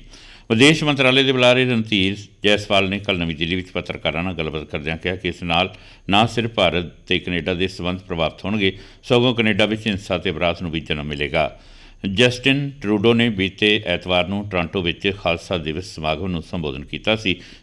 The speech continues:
ਜਿਸ ਵਿੱਚ ਬਹੁਤ ਸਾਰੇ ਖਾਲਿਸਤਾਨੀ ਸਮਰਥਕਾਂ ਨੇ ਸ਼ਿਰਕਤ ਕੀਤੀ। ਪ੍ਰਧਾਨ ਮੰਤਰੀ ਟਰੂਡੋ ਤੇ ਹੋਰ ਕਈ ਆਗੂਆਂ ਦੀ ਮੌਜੂਦਗੀ ਵਿੱਚ ਹੋਏ ਸਮਾਗਮ ਵਿੱਚ ਖਾਲਿਸਤਾਨ ਦੇ ਹੱਕ ਵਿੱਚ ਨਾਅਰੇਬਾਜ਼ੀ ਕੀਤੀ ਗਈ ਸੀ। ਅਗਲੇ ਹੀ ਦਿਨ ਭਾਰਤ ਨੇ ਕੈਨੇਡਾ ਦੇ ਡਿਪਟੀ ਹਾਈ ਕਮਿਸ਼ਨਰ ਨੂੰ ਬੁਲਾ ਕੇ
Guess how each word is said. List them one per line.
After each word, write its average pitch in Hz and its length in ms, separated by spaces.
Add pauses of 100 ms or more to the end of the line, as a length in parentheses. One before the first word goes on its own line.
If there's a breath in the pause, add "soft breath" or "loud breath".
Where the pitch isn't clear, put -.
ਜਿਸ 113 240
ਵਿੱਚ 104 200
ਬਹੁਤ 101 200
ਸਾਰੇ 85 260
ਖਾਲਿਸਤਾਨੀ 78 640
ਸਮਰਥਕਾਂ 80 520
ਨੇ 69 100
ਸ਼ਿਰਕਤ - 400
ਕੀਤੀ। 80 460 (540 loud breath)
ਪ੍ਰਧਾਨ 131 280
ਮੰਤਰੀ 151 320
ਟਰੂਡੋ 135 380
ਤੇ 127 180
ਹੋਰ 104 420
ਕਈ 117 300
ਆਗੂਆਂ 92 340
ਦੀ 98 140
ਮੌਜੂਦਗੀ 85 440
ਵਿੱਚ 90 160
ਹੋਏ 101 180
ਸਮਾਗਮ 92 420
ਵਿੱਚ 95 180
ਖਾਲਿਸਤਾਨ 80 480
ਦੇ 78 200
ਹੱਕ - 180
ਵਿੱਚ 82 180
ਨਾਅਰੇਬਾਜ਼ੀ 82 480
ਕੀਤੀ 82 300
ਗਈ 92 120
ਸੀ। 104 240 (380 loud breath)
ਅਗਲੇ 104 200
ਹੀ 104 120
ਦਿਨ 98 200
ਭਾਰਤ 90 380
ਨੇ 85 100
ਕੈਨੇਡਾ 80 400
ਦੇ 80 160
ਡਿਪਟੀ 80 380
ਹਾਈ 76 140
ਕਮਿਸ਼ਨਰ 78 480
ਨੂੰ 76 140
ਬੁਲਾ 71 180
ਕੇ - 200